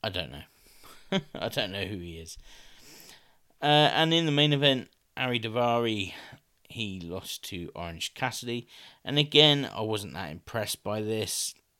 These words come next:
Uh, I feel like A E W are close to messing things up with Orange Cassidy, which isn't great for them. Uh, Cassidy had been on quite a bit of a roll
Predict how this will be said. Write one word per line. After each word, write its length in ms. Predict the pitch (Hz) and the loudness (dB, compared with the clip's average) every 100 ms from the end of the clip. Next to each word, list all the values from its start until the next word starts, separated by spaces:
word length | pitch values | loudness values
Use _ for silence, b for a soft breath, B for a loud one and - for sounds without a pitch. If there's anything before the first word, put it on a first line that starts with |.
| _ _ | _ _
Uh, 340 | 104 95 95 - | -8 -6 -8 -10
I 40 | |
feel 220 | - 139 | 0 2
like 180 | 104 - | 2 -2
A 120 | 95 | -4
E 80 | 98 | -6
W 420 | 95 90 92 85 | -6 -8 -8 -10
are 40 | 85 | -10
close 460 | - 107 98 - | -10 -8 -6 -8
to 80 | 95 | -8
messing 400 | 98 98 - 98 | -6 -6 -6 -10
things 460 | 90 98 98 90 101 | -10 -12 -10 -10 -8
up 200 | 107 - | -8 -6
with 140 | 98 | -6
Orange 360 | 117 120 117 - | -4 -4 -4 -8
Cassidy, 580 | - 120 - 120 123 120 B B B B B | -8 -8 -8 -6 -8 -8 B B B B B
which 240 | - - 113 | -14 -8 -6
isn't 340 | 101 95 - | -6 -10 -12
great 320 | 95 98 - | -8 -6 -8
for 140 | - 98 | -12 -8
them. 460 | 98 101 98 98 _ b b b b b _ | -4 -2 -4 -8 _ b b b b b _
Uh, 180 | 92 85 | -6 -4
Cassidy 840 | - 101 - 98 95 98 95 90 - - | -4 -4 -6 -10 -8 -8 -8 -10 -14 -20
had 180 | - _ | -20 _
been 140 | 92 | -10
on 400 | 95 90 90 90 - b b b b b b | -8 -8 -10 -14 -18 b b b b b b
quite 240 | - 107 - | -8 -6 -6
a 40 | |
bit 160 | 101 80 | -8 -10
of 100 | 87 | -10
a 60 | |
roll 600 | 82 90 101 107 87 85 | -10 -6 -2 -2 -4 -10